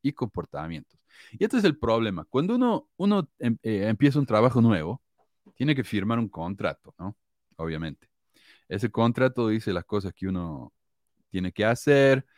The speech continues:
qué cosas lo pueden a uno llevar a ser despedido, cuáles son las reglas, las normas del,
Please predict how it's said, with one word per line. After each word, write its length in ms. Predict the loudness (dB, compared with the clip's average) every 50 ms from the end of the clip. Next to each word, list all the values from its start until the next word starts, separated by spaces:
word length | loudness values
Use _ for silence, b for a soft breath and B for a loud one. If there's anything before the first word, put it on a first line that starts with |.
| _ _ _ _ _ _
qué 140 | -8 -8 -4
cosas 760 | -2 -2 -2 0 0 -2 -2 -2 -4 -6 -12 -18 -20 -20 _ _
lo 180 | -8 -6 -6
pueden 320 | -4 _ -4 -4 -2 -4 -4
a 60 | -4
uno 220 | -4 -4 -4 -6
llevar 300 | -6 -8 -8 -6 -8 -8
a 80 | -8 -10
ser 180 | -12 -14 -12
despedido, 840 | -12 -16 -12 _ -6 -6 -4 -4 -4 -4 -4 -4 -2 -2 -2 -4 -6 -10
cuáles 240 | _ -12 -12 -12 -12
son 120 | -12 -14 -12
las 140 | -14 -12
reglas, 440 | -10 -8 -6 -6 -6 -6 -8 -8 -10
las 100 | -12 -12
normas 400 | -10 -8 -8 -8 -8 -10 -10 -12
del, 200 | -14 -16 -16 -18